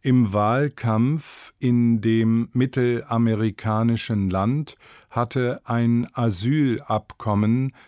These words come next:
mit den U S A eine große Rolle gespielt, das kürzlich von U-S-Präsident Donald Trump durchgesetzt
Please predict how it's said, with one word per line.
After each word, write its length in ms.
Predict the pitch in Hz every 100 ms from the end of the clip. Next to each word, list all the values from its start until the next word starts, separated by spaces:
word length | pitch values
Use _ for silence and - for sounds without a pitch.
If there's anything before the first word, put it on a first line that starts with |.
| _
mit 380 | 110 113 - - -
den 400 | 110 107 107 -
U 160 | 139 147
S 300 | 147 131 - -
A 500 | 110 104 113 139 151 _ - _
eine 420 | - 117 120 120
große 720 | 113 107 120 147 147 - 143 135
Rolle 500 | 110 127 123 110 98
gespielt, 880 | 101 92 - 117 113 107 98 95 - _ _ _
das 380 | 107 98 - -
kürzlich 920 | - 127 139 - - 135 143 143 - _ _ _
von 520 | - 117 113 110 123 -
U-S-Präsident 1500 | 139 160 131 123 - - - 113 113 98 117 110 110 113 110 - _ _
Donald 580 | 120 107 104 104 101 -
Trump 500 | - 135 120 98 - - _ _ _ -
durchgesetzt 1160 | 117 113 - - 110 87 95 90 - - -